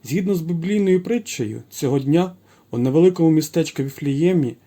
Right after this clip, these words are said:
відбулася знаменна подія. У світ прийшов Син Божий, Ісус Христос. Сьомого січня його відзначають православні церкви, які дотримуються юліанського календаря, а також деякі східні католики.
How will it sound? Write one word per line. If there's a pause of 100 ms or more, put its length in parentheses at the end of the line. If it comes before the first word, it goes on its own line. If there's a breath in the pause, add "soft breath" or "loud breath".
(380 soft breath)
відбулася
знаменна
подія. (360 soft breath)
У
світ
прийшов
Син
Божий, (220)
Ісус
Христос. (760 soft breath)
Сьомого
січня (100)
його
відзначають
православні
церкви, (460 soft breath)
які
дотримуються
юліанського
календаря, (1000 soft breath)
а
також
деякі
східні
католики.